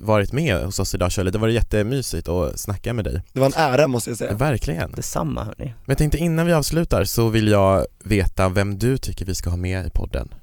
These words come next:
Speaker 1: framöver.
Speaker 3: Mm.
Speaker 2: Vem du vill.
Speaker 3: Ja, jättesvårt. Men alltså, ni var ju lite inne på ett ganska bra spår. Det här med att faktiskt prata med någon, om man liksom, ja, det gör ju lite så, trans-,
Speaker 2: Partisk.
Speaker 3: transperspektivet är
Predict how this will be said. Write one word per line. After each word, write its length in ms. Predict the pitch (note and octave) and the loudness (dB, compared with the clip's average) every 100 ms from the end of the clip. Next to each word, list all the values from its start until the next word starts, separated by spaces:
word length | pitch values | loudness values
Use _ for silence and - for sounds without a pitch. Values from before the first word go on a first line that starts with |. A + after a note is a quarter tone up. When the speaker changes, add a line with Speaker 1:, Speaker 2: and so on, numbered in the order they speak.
| - - | -12 -6
Speaker 1:
framöver. 420 | E2+ F2 - - | -4 -4 -8 -4
Speaker 3:
Mm. 400 | B2+ D3 F3 A3+ - - _ _ _ _ | -2 0 0 -2 -8 -18 _ _ _ _
Speaker 2:
Vem 320 | B2 C3 D#3 D3 | 0 4 4 4
du 80 | |
vill. 260 | C#3 B2+ G2 - - | 2 0 -4 -14 -16
Speaker 3:
Ja, 460 | - C3 D3 E3 E3+ - | -4 2 2 2 -2 -8
jättesvårt. 800 | D3+ - - - - - - - - - | -12 -12 -10 -8 -6 -6 -8 -16 -16 -4
Men 180 | C#3+ D3 | -2 0
alltså, 200 | D3 D3 | -2 0
ni 140 | C#3+ | 0
var 80 | D#3+ | 0
ju 60 | F#3 | 2
lite 220 | F#3 - | -2 -2
inne 280 | D#3+ C#3 E3 | -2 -2 0
på 100 | C3+ | -2
ett 80 | |
ganska 260 | - A2+ B2 | -2 -4 -4
bra 340 | B2 E3 E3 | -2 2 2
spår. 420 | B2+ - - - A#2 | 0 -6 -8 -8 -8
Det 140 | - A#2+ | -6 -2
här 180 | B2+ | 0
med 140 | A#2 A2 | 0 0
att 60 | |
faktiskt 360 | A2 A2 - - | -2 -2 -4 -2
prata 400 | C3 A2 - C3 | 0 0 0 -2
med 140 | A#2 | 0
någon, 260 | G#2+ G#2 G#2 - - | -2 -4 -6 -10 -14
om 200 | - A#2+ | -4 0
man 340 | A#2+ F#2+ - - | 0 -2 -8 -10
liksom, 480 | A2 - A2 G#2+ - | -10 -4 -4 -4 -6
ja, 120 | G#2+ - - - | -8 -8 -20 -8
det 100 | A#2+ | 2
gör 180 | B2 A2+ | 4 4
ju 120 | G#2+ | 0
lite 420 | G#2+ - - G#2 | -4 -8 -6 -6
så, 100 | - | -6
trans-, 240 | - - - - - _ - - | -6 -6 -8 -16 -20 _ -18 0
Speaker 2:
Partisk. 420 | C3+ B2+ A#2 - | 2 2 0 0
Speaker 3:
transperspektivet 840 | C3+ A2+ A2 - - - G#2 | 0 2 -2 -4 -6 -4 -2
är 40 | - | -2